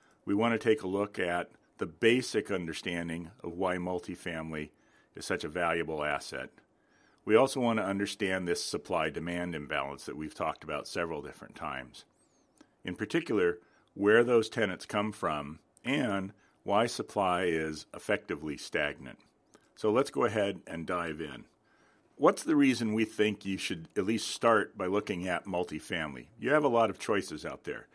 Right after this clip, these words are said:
You can invest in the industrial commercial space. You could invest in office, in retail, in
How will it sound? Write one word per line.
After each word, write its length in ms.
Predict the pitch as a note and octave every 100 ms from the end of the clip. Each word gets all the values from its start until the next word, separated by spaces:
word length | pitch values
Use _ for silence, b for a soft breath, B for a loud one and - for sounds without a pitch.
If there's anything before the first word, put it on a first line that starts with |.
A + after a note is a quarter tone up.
| b b -
You 100 | F#2+
can 140 | G2
invest 440 | E2+ E2+ D#2+ -
in 420 | - D#2+ D#2 C2+ C#2+
the 120 | D2
industrial 800 | C#2 F2+ G2 - A#2+ B2+ B2 - -
commercial 440 | A2+ A#2 A#2+ A#2+
space. 520 | - - A#2 A#2 - - b b b b
You 100 | -
could 160 | F2+
invest 420 | E2+ D2+ D#2+ D2+
in 140 | D#2+ C#2
office, 760 | F#2 G2+ A2+ A2+ A2 - -
in 280 | - D#2 D2+
retail, 720 | E2+ G#2+ G#2 G#2 G2+ G2 F#2+ - b b b b
in 560 | - D#2+ D#2+ D2 D2